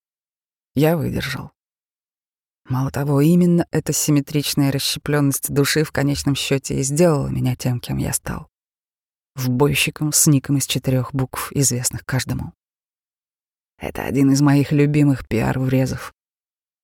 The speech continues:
Меня, может, знают сегодня уже не все, но каждую из букв знают точно.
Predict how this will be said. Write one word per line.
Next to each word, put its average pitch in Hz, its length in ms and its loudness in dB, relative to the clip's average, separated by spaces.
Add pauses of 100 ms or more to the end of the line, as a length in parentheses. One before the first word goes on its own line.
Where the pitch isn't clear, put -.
(180)
Меня, 196 240 0
может, 190 260 0
знают 170 360 2
сегодня 156 420 2
уже 156 200 2
не 151 120 2
все, - 320 0
но 135 260 0
каждую 139 480 2
из 135 120 0
букв 175 320 0
знают 131 380 0 (100)
точно. - 460 -2